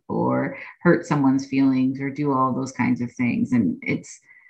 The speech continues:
it's not about trying to live a perfect existence, right? It's, it's about living authentically. And when we make mistakes, it's about owning up to those authentically again as well. So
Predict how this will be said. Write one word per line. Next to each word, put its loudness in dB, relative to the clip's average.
it's 0
not 6
about 2
trying 2
to -4
live -4
a -4
perfect -8
existence, -8
right? -2
It's, -10
it's -8
about 0
living 4
authentically. 0
And 4
when -2
we 0
make -2
mistakes, -4
it's -8
about 2
owning 4
up 2
to -14
those -6
authentically -4
again 0
as -4
well. 2
So -2